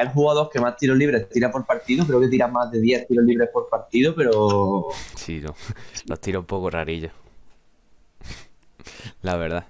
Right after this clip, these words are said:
Speaker 2: tiene una mecánica un poco rara. Eh, bueno, pues en mi quinto lugar ya he puesto a los Brooklyn Nets, por todo lo que hemos dicho.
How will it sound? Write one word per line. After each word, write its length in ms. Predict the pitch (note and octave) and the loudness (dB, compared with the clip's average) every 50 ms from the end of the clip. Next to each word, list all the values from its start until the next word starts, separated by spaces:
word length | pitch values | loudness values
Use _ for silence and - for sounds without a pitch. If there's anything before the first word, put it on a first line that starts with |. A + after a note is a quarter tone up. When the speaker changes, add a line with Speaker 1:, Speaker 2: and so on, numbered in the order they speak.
| - | -10
Speaker 2:
tiene 180 | - - G2+ G#2 | -6 -2 -2 0
una 100 | G#2+ G#2+ | 0 0
mecánica 500 | G#2+ G2+ G2 F2+ G2 G2 F#2+ F2 D#2+ F2+ | -2 -2 -4 -4 -6 -6 -6 -6 -6 -8
un 80 | F2 D#2 | -8 -8
poco 240 | - F2+ E2+ E2+ | -8 -8 -8 -8
rara. 300 | D#2+ D#2+ D#2 D2+ D#2+ F2 - _ _ _ - - - - - - - - - - - - - - - - - - - _ _ - - - | -8 -10 -10 -12 -12 -16 -20 _ _ _ -20 -20 -20 -20 -20 -20 -20 -20 -20 -20 -20 -20 -20 -20 -20 -20 -20 -20 -20 _ _ -20 -10 -2
Eh, 640 | - G#2 G#2 G2+ G2+ G2+ G2+ G2+ G2+ G2+ G2+ G2 G2 G2 | 0 2 4 4 4 4 4 4 2 2 0 0 0 0
bueno, 200 | G2 A2 A2 - - - | -2 -2 -4 -6 -6 -6
pues 160 | G#2 G#2+ G#2+ | -4 -4 -2
en 60 | G#2 | -2
mi 100 | G#2 G2 | -4 -4
quinto 320 | G2 A2 A#2+ A2 - A#2 | -4 -4 -4 -4 -4 -4
lugar 500 | G#2+ G#2+ G2+ G#2+ A2 A2 G#2+ G#2+ G#2+ G#2+ - | -2 -2 0 2 2 2 2 0 -2 -4 -6
ya 120 | - G2 G2+ | -6 -4 -4
he 20 | |
puesto 320 | G2 E2+ G#2 G2+ - - G2+ | -4 -4 -6 -6 -6 -6 -6
a 40 | F#2 | -6
los 100 | F#2+ D#2+ | -6 -8
Brooklyn 440 | F2+ G2 A2 F#2+ G2+ G2 F#2 F2+ | -8 -8 -8 -8 -8 -8 -8 -6
Nets, 200 | G2 B2 D3+ - - - - - - - _ _ _ - | -6 -6 -8 -8 -12 -20 -20 -20 -20 -20 _ _ _ -18
por 180 | - F2+ F2 D#2+ | -14 -14 -12 -8
todo 120 | - F#2+ | -6 -4
lo 120 | F#2+ F#2+ F2 | -4 -4 -4
que 60 | F#2 | -4
hemos 260 | F#2 F2+ F2+ F2 E2+ | -4 -4 -6 -6 -6
dicho. 460 | D#2+ G2 G2+ A#2 - - F3+ A3+ G#3+ | -8 -10 -10 -10 -8 -10 -10 -10 -10